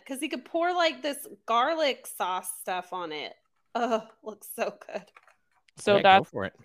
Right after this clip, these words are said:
Speaker 2: That's
Speaker 3: Yeah, if you
Speaker 2: now
Speaker 3: can get, if
Speaker 2: something
Speaker 3: you get a
Speaker 2: to do.
Speaker 3: reservation, go in there, grab your bread, and be on your way. Check out the Lady and the Tramp, uh, theming through that. I think they have, like, a, a kind of a little statue there in the center of the restaurant, and then they actually have a window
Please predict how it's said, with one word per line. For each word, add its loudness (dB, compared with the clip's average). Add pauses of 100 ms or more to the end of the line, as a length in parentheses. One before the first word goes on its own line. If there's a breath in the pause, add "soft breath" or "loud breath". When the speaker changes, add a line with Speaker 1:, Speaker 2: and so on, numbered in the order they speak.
(200)
Speaker 2:
That's 2
Speaker 3:
Yeah, 2
if -2
you -4
Speaker 2:
now 0
Speaker 3:
can -6
get, 0
if 2
Speaker 2:
something -2
Speaker 3:
you -4
get 2
a 4
Speaker 2:
to 0
do. -2
Speaker 3:
reservation, -2
go -2
in -4
there, -6
grab -2
your -2
bread, 2
and -4
be -4
on 0
your -4
way. -6
Check -2
out 2
the -4 (340 loud breath)
Lady 6
and 4
the 0
Tramp, 0 (240)
uh, -4
theming -4
through -6
that. -2
I -2
think -6
they -2
have, -2
like, -4
a, -2 (460 loud breath)
a -14
kind -2
of -2
a 2
little 0
statue 0
there 4
in -2
the -4
center -2
of 0
the 0
restaurant, -2
and -4
then -2
they 0
actually -2
have -2
a -2
window 0